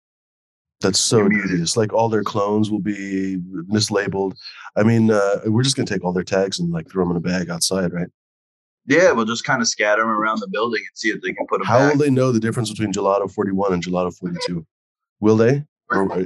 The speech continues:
Speaker 2: we're
Speaker 1: is
Speaker 2: gonna
Speaker 1: it, like,
Speaker 2: find
Speaker 1: that
Speaker 2: out.
Speaker 1: clear? Gelato thirty-three, you'll be like, "Oh my God, that's, that's the one. Dude, that's evil. That's so evil. Smash. We're gonna do it."
Speaker 2: I don't know. See, I don't think Ivan's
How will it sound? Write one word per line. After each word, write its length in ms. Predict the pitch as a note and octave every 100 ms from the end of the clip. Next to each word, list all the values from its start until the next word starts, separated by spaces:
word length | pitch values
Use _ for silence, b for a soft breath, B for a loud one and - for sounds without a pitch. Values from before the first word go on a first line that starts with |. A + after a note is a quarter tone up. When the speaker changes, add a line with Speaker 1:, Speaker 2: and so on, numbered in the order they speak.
| -
Speaker 2:
we're 140 | A#2+ G#2+
Speaker 1:
is 100 | A#2
Speaker 2:
gonna 60 |
Speaker 1:
it, 60 | G#2
like, 140 | A2 A2+
Speaker 2:
find 120 | G#2
Speaker 1:
that 60 | F3
Speaker 2:
out. 80 | E3
Speaker 1:
clear? 260 | C#3 A2 - _ _
Gelato 280 | A#2+ A2+ A2+
thirty-three, 540 | C3 A#2+ G#2+ A#2+ A#2
you'll 100 | A#2+
be 80 | A#2
like, 140 | G#2 G2+
"Oh 120 | A2+
my 100 | G#2
God, 140 | G2 E2+
that's, 180 | F2 -
that's 200 | F2+ -
the 80 | F2+
one. 240 | F2+ F2+ - B B
Dude, 100 | F#2
that's 200 | F#2 F2 F#2
evil. 360 | F#2 F#2 - _ -
That's 140 | G2+
so 320 | - A2+ G2
evil. 260 | F#2 F2 F2+
Smash. 540 | - G2+ F2 D#2+ - - _ _ _ _ _
We're 80 | F#2
gonna 160 | F#2 E2+
do 160 | F2+ F2+
it." 80 | -
Speaker 2:
I 80 |
don't 180 | F3 F#3+
know. 180 | F#3 D#3+
See, 260 | C3+ D#3+ C#3
I 80 |
don't 180 | D#3+ F3+
think 140 | F#3+ D#3+ C3+ D3+
Ivan's 380 | D#3+ D3+ B2